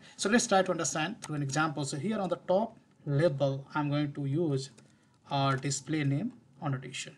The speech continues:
Yeah, and this guy takes one attribute is called value. Here I'm going to write,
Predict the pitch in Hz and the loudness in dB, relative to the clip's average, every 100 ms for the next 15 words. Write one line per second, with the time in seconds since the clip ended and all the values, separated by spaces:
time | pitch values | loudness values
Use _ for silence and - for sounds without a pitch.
0 | _ _ 165 202 277 - - _ _ _ | _ _ -6 -6 -6 -16 -20 _ _ _
1 | _ _ _ _ _ - 147 143 139 139 | _ _ _ _ _ -6 -2 0 0 -2
2 | 139 185 190 170 160 156 156 - 143 139 | -2 -4 2 0 0 -4 -8 -4 -2 0
3 | 143 135 139 131 135 139 139 - 139 131 | -2 -2 -6 -2 -2 -2 -6 -8 -6 -6
4 | - 143 127 131 139 - - 196 226 196 | -2 0 0 -4 -16 -20 -4 -2 0 0
5 | 190 180 175 180 165 147 170 143 131 | 0 0 -2 -4 -2 0 2 2 -2